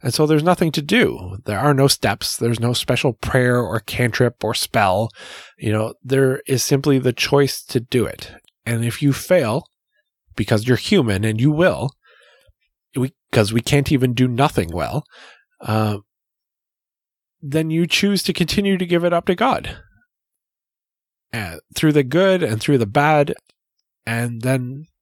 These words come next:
yeah, when you fail and when you let him succeed, you just keep going. And if you simply do that, then when you fail, it's okay because you aren't being judged on your merits, but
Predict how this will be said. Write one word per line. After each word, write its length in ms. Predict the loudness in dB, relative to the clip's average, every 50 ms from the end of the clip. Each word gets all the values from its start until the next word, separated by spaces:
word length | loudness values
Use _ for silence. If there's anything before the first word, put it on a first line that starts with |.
| _ _
yeah, 240 | -6 -2 -2 0 0
when 200 | 0 -2 -2 0
you 140 | 0 0 0
fail 400 | 0 0 0 0 0 0 -2 -6 _ _ -20 -20 -20 _ _ _ _ _ _ _ _ _ _ _ _ _ _ _ _ _ _ _ _ _ _ _ _ _ _ _ _ -2
and 240 | -2 0 0 2
when 140 | 0 0 2
you 100 | 2 2
let 200 | 2 2 0 0
him 180 | -2 -4 -4 -2
succeed, 540 | -4 -4 -4 -2 -4 -4 -4 -4 -10 -16 -20 _ _ _ _ _ _ -4
you 140 | -2 0 2
just 300 | 2 0 0 _ _ -8
keep 200 | -6 -6 -6 -8 _ _ _ -4
going. 280 | -2 -2 0 -2 -4 -8 -14 -20 _ _ _ _ _ _ _ -20 -20 -20 -20 -20 -20 -8
And 220 | -2 0 2 2
if 160 | 2 2 2
you 60 | 2
simply 300 | 2 2 2 2 2 0
do 200 | 0 2 2 2
that, 440 | 2 2 2 0 0 -2 -2 -6 -8 -14 _ _ _ _ _ _ _ _ _ _ _ _ _ -12
then 320 | -6 0 2 2 2 2
when 120 | 0 0 2
you 100 | 2 2
fail, 320 | 2 2 2 2 0 -2 -4 _ _
it's 300 | -2 -2 -2 -2 0 -2
okay 520 | 0 0 0 0 -2 -2 -2 -6 -8 -10 -18 _ -20 -12 -8
because 320 | -6 -4 0 0 0 2
you 120 | 2 2 2
aren't 200 | 2 0 0 0
being 180 | 0 0 0
judged 340 | 0 0 0 0 0 -2 -4
on 160 | -4 -2 -2
your 160 | 0 0 0
merits, 480 | 0 -2 -4 -4 -4 -6 -8 -10 -12 -12
but 260 | -8 -4 -4 -4 -4